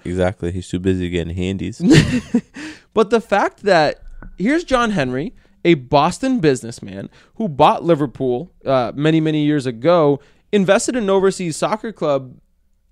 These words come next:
Speaker 2: and he brings that attention to Boston. Like, he, I'm pretty sure he was at the Fan Fest, and, like,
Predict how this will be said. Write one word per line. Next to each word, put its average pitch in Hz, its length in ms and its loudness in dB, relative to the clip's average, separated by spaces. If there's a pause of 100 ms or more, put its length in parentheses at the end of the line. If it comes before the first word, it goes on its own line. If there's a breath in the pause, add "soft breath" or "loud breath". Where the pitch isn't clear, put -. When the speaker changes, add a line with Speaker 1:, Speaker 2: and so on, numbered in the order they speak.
(600)
Speaker 2:
and 180 280 -4
he 170 180 -8
brings 175 460 -2
that 208 180 0
attention 190 720 -6 (540)
to 208 240 -4
Boston. 156 500 0
Like, 190 120 0
he, 208 160 -2
I'm 196 100 4
pretty 453 200 -6
sure 466 140 0
he 320 80 4
was 180 120 2
at 170 180 4
the 208 80 -2
Fan 170 300 0
Fest, 190 320 0
and, 175 100 -4
like, 156 180 -4